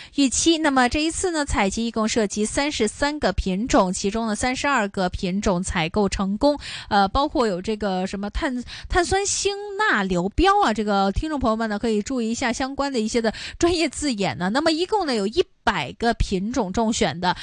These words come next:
一共呢有一百二十二家的企业参加。这一次呢，生产方面呢，呃，产生疑似呢是中选-，呃，疑似中选，呃，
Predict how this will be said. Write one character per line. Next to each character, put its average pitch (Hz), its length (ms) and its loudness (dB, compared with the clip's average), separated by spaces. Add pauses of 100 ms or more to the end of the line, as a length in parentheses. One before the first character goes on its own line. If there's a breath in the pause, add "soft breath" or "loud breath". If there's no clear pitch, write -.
(200 loud breath)
一 285 120 2
共 392 160 2
呢 294 80 2
有 220 80 4
一 262 160 0
百 254 100 2
二 254 200 2
十 247 140 -2
二 269 160 2
家 240 220 -2
的 226 80 0
企 180 220 -4
业 156 120 -6
参 226 240 -2
加。 269 320 2
这 262 140 -2
一 233 80 -2
次 240 160 -6
呢， 208 220 0
生 277 260 -4
产 294 180 0
方 233 220 -2
面 254 180 2
呢， 190 120 0 (280 loud breath)
呃， 208 220 4
产 226 180 0
生 311 240 -2
疑 254 160 -2
似 285 260 -2
呢 226 140 2
是 214 280 2
中 320 280 -2
选-， - 240 -4
呃， 208 120 2
疑 233 100 0
似 285 200 0
中 285 220 -2
选， 196 300 -2 (280 loud breath)
呃， 180 300 4